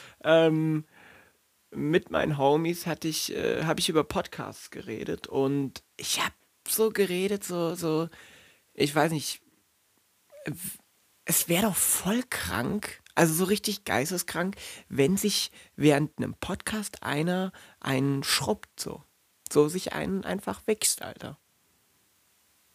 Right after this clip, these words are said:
So, das wär, das wär schon, das wär schon krank.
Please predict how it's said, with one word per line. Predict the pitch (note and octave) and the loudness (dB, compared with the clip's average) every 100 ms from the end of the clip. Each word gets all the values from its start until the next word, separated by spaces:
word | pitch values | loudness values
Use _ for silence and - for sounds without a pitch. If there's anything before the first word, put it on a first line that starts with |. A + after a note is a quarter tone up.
| _ _ _ _ _ - | _ _ _ _ _ 4
So, | D#3+ | 4
das | C3+ - B2 | 4 0 -2
wär, | G#2 A2+ | -6 -6
das | - C3+ A#2+ | -2 -2 -2
wär | - | 0
schon, | - D3 C#3 F3 F#3 - _ _ _ _ _ _ _ _ _ | 2 4 4 4 0 -4 _ _ _ _ _ _ _ _ _
das | - - | -4 2
wär | G#3 | 2
schon | - A#3+ A#3 A3+ _ _ _ | 2 0 -2 -8 _ _ _
krank. | - A2+ G#2+ - | 0 2 -4 -8